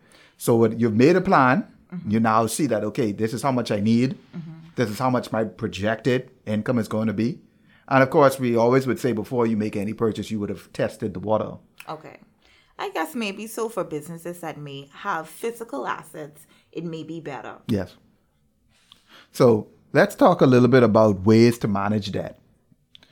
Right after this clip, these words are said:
Speaker 1: So one of the things that we, we've touched on before, of course, is budgeting.
Speaker 2: Yes.
Speaker 1: Right?
Speaker 2: <laughs>
Speaker 1: I think one of the main things
Speaker 2: The
Speaker 1: that
Speaker 2: B word.
Speaker 1: Yes, the B word. It, I mean, uh, we talked about it in that particular podcast, but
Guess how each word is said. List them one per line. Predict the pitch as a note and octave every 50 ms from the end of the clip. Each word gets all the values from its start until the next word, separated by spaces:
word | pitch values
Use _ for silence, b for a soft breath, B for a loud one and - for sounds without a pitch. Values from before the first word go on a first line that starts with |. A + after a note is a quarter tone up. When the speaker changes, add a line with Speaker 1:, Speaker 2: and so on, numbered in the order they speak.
| b b b b b
Speaker 1:
So | - - C3+ A#2+ A2
one | G#2 G2 G2 - A2 C3 D3+ D#3+
of | D3+ C3+
the | A#2+
things | - D3 C3+ C3 A#2+ -
that | A#2 A2+ A2
we, | A#2 A#2 A#2
we've | A#2+ - - A#2 A#2 A#2 G#2+ A2
touched | - C#3 C3 B2+ - - B2
on | A2+ A2+ A2 G2+
before, | G2+ - - B2 A#2 A2
of | G2+ -
course, | - C3 A#2+ A2+ A2+ A2+
is | G2
budgeting. | - G#2+ G#2 G2+ G2+ F#2+ F#2+ F2+ E2+ _ _ _ _ _ _ _ _ _ _ _ _
Speaker 2:
Yes. | D#3+ D#3 D3+ C#3+ - - - -
Speaker 1:
Right? | G2 G#2+ G#2+ A2 A#2+ B2 - - C#5 -
Speaker 2:
<laughs> | - _ -
Speaker 1:
I | - B2
think | B2 C3+ D#3+ D#3 C3+ B2+
one | C3+ C#3+ D3
of | C#3+
the | C3+ B2
main | B2 B2 B2 B2+ C3+ C#3+ C3+
things | D3+ C3 B2+ B2+ B2+ A#2+ G#2+ -
Speaker 2:
The | -
Speaker 1:
that | A#2+ A#2 A2 -
Speaker 2:
B | F3
word. | E3 D#3+ D#3 D3+ C#3+ C#3 C3+ -
Speaker 1:
Yes, | D3+ C#3 D#3 E3+ C#3+ B2 G#2+ -
the | - B2+
B | A2+ C3 C#3+ D3
word. | C#3 B2+ A#2 A2 A2
It, | A#2 B2 B2 -
I | C#3 C3+
mean, | C#3 C#3 C3+ C3+ C3
uh, | C3 C3+ - B2+ B2+ C3 C3+ B2+ B2
we | B2 B2+
talked | B2 D3+ C#3 B2+ -
about | C3+ B2 B2 A#2+
it | B2 B2 - -
in | A#2+ C3
that | B2+ B2 A2+ A#2
particular | A2 - C3+ B2 - B2 A#2
podcast, | G2+ - A#2+ A#2+ G#2 G#2+ A2 A2 G#2 - -
but | A#2+ G2+ -